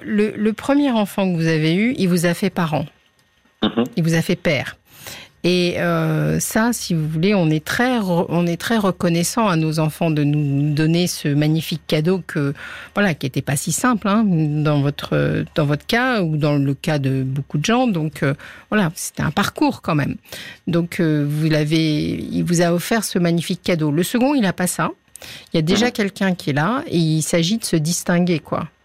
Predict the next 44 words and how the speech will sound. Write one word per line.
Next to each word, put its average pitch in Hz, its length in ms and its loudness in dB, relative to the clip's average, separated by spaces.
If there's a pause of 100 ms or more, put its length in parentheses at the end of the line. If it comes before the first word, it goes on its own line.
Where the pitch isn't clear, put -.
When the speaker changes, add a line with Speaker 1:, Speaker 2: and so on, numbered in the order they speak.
(200)
Speaker 1:
s'il - 280 0
veut 170 140 2
exister, 170 840 0
euh, 143 320 0
à 143 80 0
part 156 180 0
entière. 156 480 -2 (1200)
Speaker 2:
Ouais, 127 140 -2
c'est - 60 -6
vrai. - 80 0 (520)
Speaker 1:
Donc, 165 240 -2
il 170 100 2
se 151 40 0
distingue 165 840 0
comme 156 200 2
il 156 100 0
peut. 277 280 -2 (360)
Euh, 160 220 0
si - 240 -6
vous 165 100 0
en 160 140 2
avez 156 140 2
un 151 120 0
très 151 200 -4
calme, 165 320 0
et 156 100 -2
cetera, 165 300 -2
bon, 170 160 0
il 175 80 0
y 165 40 0
a 170 40 0
de 170 40 0
grandes 156 220 2
chances 165 260 -2
que - 120 -2
lui, 156 180 2
il 151 180 2
soit - 240 -2
plus 160 220 -2
agité. 156 420 0 (120)
Et 226 100 0
puis 233 300 0
Speaker 2:
Mhm. - 80 2
Speaker 1:
après, 247 340 -2